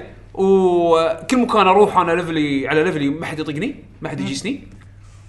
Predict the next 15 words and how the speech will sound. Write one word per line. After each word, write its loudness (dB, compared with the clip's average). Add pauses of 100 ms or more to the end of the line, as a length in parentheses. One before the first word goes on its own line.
(120)
وتقريبًا 0
وان 0
شوت -2
على 0
أغلبية -2
الأشياء -2
اللي -4
باللعبة. -4 (260)
تكفى -6
الرئيس -4
مال -4
زيلارت، -2 (120)
الرئيس -6
الأخير، 0 (880)
خل-، -6